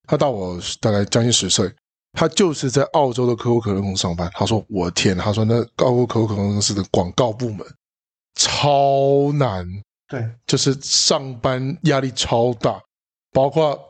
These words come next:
Speaker 1: 瓶子的设计、瓶盖的使用和广告的推广，他说超难，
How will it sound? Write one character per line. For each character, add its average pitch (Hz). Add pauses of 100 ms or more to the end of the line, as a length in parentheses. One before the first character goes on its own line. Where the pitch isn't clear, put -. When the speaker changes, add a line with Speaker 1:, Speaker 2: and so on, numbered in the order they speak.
Speaker 1:
瓶 127
子 127
的 127
设 123
计、 127
瓶 120
盖 139
的 127
使 101
用 110
和 120
广 110
告 131
的 117 (140)
推 127
广， 110 (460)
他 120
说 123
超 113
难， 95